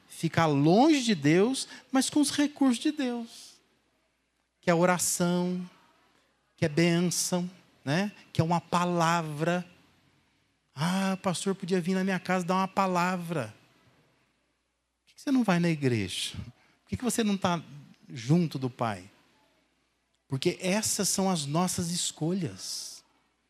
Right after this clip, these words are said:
Nós somos pródigos, perdidos. A inclinação humana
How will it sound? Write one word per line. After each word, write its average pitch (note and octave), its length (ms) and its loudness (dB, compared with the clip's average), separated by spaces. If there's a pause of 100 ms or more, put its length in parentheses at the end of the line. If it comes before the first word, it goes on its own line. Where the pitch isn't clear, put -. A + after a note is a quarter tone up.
(440)
Nós D#3+ 200 2
somos F3+ 520 0
pródigos, C3 760 0
perdidos. D#3 1000 -4 (1120)
A D3+ 80 4
inclinação E3+ 800 2
humana D#3+ 600 2